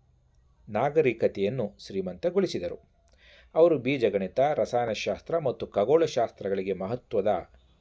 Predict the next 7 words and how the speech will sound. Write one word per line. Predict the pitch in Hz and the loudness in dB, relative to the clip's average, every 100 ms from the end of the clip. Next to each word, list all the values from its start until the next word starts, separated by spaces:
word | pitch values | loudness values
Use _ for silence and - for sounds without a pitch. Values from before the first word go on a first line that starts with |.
| _ - | _ -10
ಕೊಡುಗೆಯನ್ನಿತ್ತರು. | - 107 147 135 92 87 - 85 - _ _ _ _ _ _ _ | -2 -2 0 -2 -2 -10 -12 -14 -14 _ _ _ _ _ _ _
ಅವರು | - 107 104 | -2 0 0
ಭಾರತೀಯರಿಂದ | 90 104 143 127 104 95 98 127 104 - - _ _ | 0 0 0 0 -2 -2 -2 -2 -2 -4 -16 _ _
ಶೂನ್ಯವು | - - 135 196 131 123 107 95 | -14 -4 -2 -2 -2 -4 -4 -8
ಸೇರಿದಂತೆ | - 107 92 104 95 101 98 - | -2 -2 -2 -6 -8 -6 -8 -6
ಅಂಕಿಗಳ | 107 160 - 110 95 92 | -8 -8 -8 -4 -2 -2
ಬಳಕೆ | 82 123 139 - 95 - | 0 0 0 -2 -4 -4